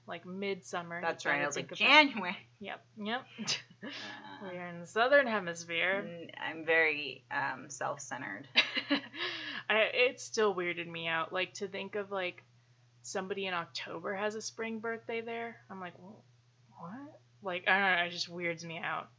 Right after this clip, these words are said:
Speaker 2: Okay, I, you know, I, I've never really thought about this, but they, okay, so spring would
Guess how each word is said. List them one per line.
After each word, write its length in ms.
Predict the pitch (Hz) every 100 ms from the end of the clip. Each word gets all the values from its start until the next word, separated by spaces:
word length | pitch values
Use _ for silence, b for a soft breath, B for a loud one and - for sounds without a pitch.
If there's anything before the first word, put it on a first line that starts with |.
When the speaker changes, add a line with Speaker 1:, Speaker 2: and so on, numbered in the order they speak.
| _ 285
Speaker 2:
Okay, 180 | 302 131
I, 300 | 147 - 202
you 120 | 254
know, 80 | 269
I, 240 | 233 220
I've 160 | 190 202
never 180 | 233 254
really 140 | 240 196
thought 260 | 196 202
about 200 | 208 180
this, 120 | 151
but 160 | - 143
they, 320 | 151 147 - _ -
okay, 180 | 160 160
so 100 | 151
spring 500 | 151 - 165 160 151
would 160 | 151 156